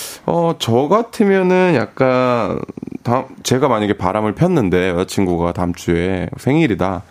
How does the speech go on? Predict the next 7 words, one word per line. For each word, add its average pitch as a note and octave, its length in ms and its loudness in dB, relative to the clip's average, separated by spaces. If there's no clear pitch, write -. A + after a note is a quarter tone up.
그럼 D#3 200 0
걸리겠죠, B2 840 2
사실. A#2+ 260 -2
근데 E3+ 220 2
이 E3+ 460 2
남자분이 F3+ 440 2
일단 A#2+ 460 0